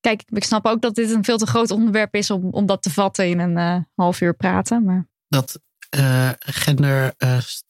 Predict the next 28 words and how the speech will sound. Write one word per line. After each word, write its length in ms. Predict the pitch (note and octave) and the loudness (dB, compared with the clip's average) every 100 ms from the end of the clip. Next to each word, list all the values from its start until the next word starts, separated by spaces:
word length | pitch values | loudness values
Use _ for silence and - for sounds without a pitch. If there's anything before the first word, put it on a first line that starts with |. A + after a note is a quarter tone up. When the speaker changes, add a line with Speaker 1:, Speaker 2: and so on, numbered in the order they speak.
| - C#3+ | -6 -4
Speaker 2:
het 180 | - - | -4 -8
genderconstruct, 1040 | - - D#3+ D#3+ D#3 C#3+ - D3 C#3+ - B2 | -2 2 2 2 0 -4 -2 -2 -2 -2 -2
denk 160 | C3 | 0
ik, 120 | C#3 | 0
niet 200 | C3 D3+ | 2 0
alleen 340 | D3+ C#3+ C3+ C3 | 0 0 0 0
voor 400 | - B2 A#2+ A#2 - _ _ | 0 0 2 -2 -10 _ _
transpersonen 800 | - D3+ D3+ - C#3+ C3+ B2+ B2 | -2 0 0 -2 -2 0 2 2
lastig 340 | A#2+ A#2 - - | 0 -2 -6 -4
kan 140 | B2 | -2
zijn, 300 | A#2+ A#2 A#2+ | 0 0 2
maar 160 | A#2 G#2+ | 2 0
ook 200 | A#2+ - | -2 -2
best 200 | C#3 - | -2 0
wel 320 | C3+ A#2+ A2+ - _ _ | 2 2 0 -6 _ _
voor 160 | - D3+ | -2 0
cispersonen. 800 | - D#3+ - D3+ C3+ A#2+ A#2 A2+ | 0 -2 0 -2 0 0 2 0
Dus, 300 | B2 - - | 0 -4 -6
eh, 260 | B1 C2 | -8 -6
ik 140 | E2+ - | -8 -2
vind 180 | C#3+ C3+ | 0 2
het 80 | C#3 | 0
ook 40 | B2+ | 2
altijd 180 | C#3 | 0
wel 120 | - B2+ | 0 -2
interessant, 640 | A#2 - - C3 B2+ A#2 | -2 -2 -2 0 0 0
eh, 60 | |
om 60 | B2+ | 0